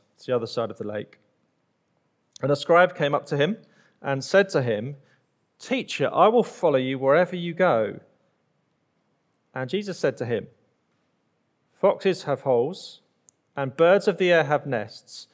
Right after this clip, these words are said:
but the Son of Man has nowhere to lay his head."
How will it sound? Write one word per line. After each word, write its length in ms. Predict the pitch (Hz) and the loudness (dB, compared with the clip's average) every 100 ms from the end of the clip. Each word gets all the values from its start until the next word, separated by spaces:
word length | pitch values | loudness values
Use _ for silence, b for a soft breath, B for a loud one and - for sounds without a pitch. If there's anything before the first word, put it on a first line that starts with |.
| _ _ - | _ _ -4
but 160 | 123 | -4
the 80 | 131 | -4
Son 280 | - - 196 | -6 -4 -2
of 160 | 190 143 | -2 -2
Man 280 | 123 120 | -4 -4
has 320 | 120 123 117 139 | -4 -6 -6 -8
nowhere 580 | 156 151 117 107 104 - _ _ _ | -4 -2 -2 -4 -6 -12 _ _ _
to 140 | - 120 | -12 -6
lay 320 | 117 113 113 | -4 -4 -6
his 340 | - 107 101 | -12 -16 -14
head." 460 | - - 101 95 - | -16 -10 -10 -10 -18